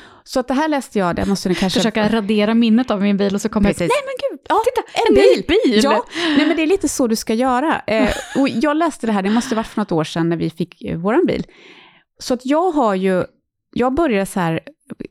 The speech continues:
Speaker 1: öva in liksom, så att, att jag satte mig vid ratten, för då var det så att man ska liksom så här, ja, men visa tacksamhet för sin bil.
Speaker 2: Mm.
Speaker 1: Då kan man förlänga den här tacksamhetskänslan, eh, och, av den här nya bilen. Liksom, så där. Så att, och jag gjorde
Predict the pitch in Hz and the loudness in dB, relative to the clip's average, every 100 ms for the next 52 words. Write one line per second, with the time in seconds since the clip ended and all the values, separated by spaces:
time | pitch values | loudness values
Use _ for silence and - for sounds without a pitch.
0 | _ _ _ - 190 185 - 196 170 170 | _ _ _ -4 -2 -2 -2 0 2 0
1 | 165 180 214 196 _ _ _ _ - 202 | -2 -4 -4 -6 _ _ _ _ -8 -6
2 | - - 269 - 220 233 269 220 - 185 | -6 -6 -6 -4 -2 -2 -2 -4 -4 -6
3 | 175 233 233 - 196 190 - 190 - 185 | -4 -4 -2 -4 -2 -2 -2 -4 -4 -6
4 | - 180 - - _ _ _ - 226 233 | -4 -6 -6 -12 _ _ _ -2 0 0
5 | 226 - 254 - 196 190 - 208 226 233 | -4 -6 -6 -2 -4 -4 -6 -2 0 2
6 | 359 - - 175 - 214 226 - - 220 | 0 -2 -6 -4 2 4 4 0 -4 -2
7 | - 247 - 269 262 320 349 302 208 175 | 0 -2 0 0 2 2 4 4 4 2
8 | 175 - 208 - 170 170 - 320 208 - | 0 -2 -6 -4 -6 -6 -2 -2 -2 -6
9 | - 196 - - - - - 190 180 - | -6 -8 -10 -18 -20 -10 -2 0 0 -2
10 | 202 185 - - 196 180 185 175 180 165 | -2 -2 -4 -2 -2 0 0 0 -2 -2
11 | 175 165 - - 175 - - - - - | -4 -4 -6 -8 -10 -12 -10 -10 -8 -6
12 | 214 - - - - - _ _ _ - | -6 -8 -20 -20 -20 -20 _ _ _ -2
13 | 240 240 240 320 240 - | 0 2 2 2 2 2